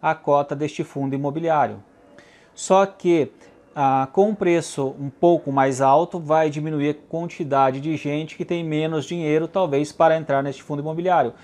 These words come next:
Vamos ver aí como é que vai ser, então, o desempenho quando ocorrer realmente o agrupamento. Então, tem uma data limite para você comprar e vender ações que elas não estão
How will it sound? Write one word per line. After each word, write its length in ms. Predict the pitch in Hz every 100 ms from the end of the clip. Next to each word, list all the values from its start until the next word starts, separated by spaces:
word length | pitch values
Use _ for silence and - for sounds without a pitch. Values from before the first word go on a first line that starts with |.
| - - -
Vamos 400 | 135 165 196 185
ver 220 | 156 160
aí 160 | 156 151
como 400 | 151 170 175 160
é 140 | 151
que 160 | 151 151
vai 240 | 151 151
ser, 420 | 139 - - 135
então, 460 | 143 139 - 131 147 - - _
o 200 | 143 165
desempenho 800 | 156 160 160 156 147 139 143 147
quando 320 | 147 151 156
ocorrer 500 | 170 185 170 143 147
realmente 580 | 147 170 151 139 143 151
o 40 |
agrupamento. 640 | 143 151 170 170 156 139 - _ _ _ _ - -
Então, 160 | 175
tem 240 | 170 202 226
uma 200 | 226 190
data 340 | 151 151 160
limite 560 | 160 180 151 160 - -
para 240 | 160 156
você 420 | 151 156 - 147
comprar 640 | 131 175 160 143 131 139 131
e 60 |
vender 340 | 120 131 117 131
ações 400 | 147 - 156 156
que 120 | 165
elas 160 | 156
não 260 | 147 151 170
estão 400 | 180 - 156 160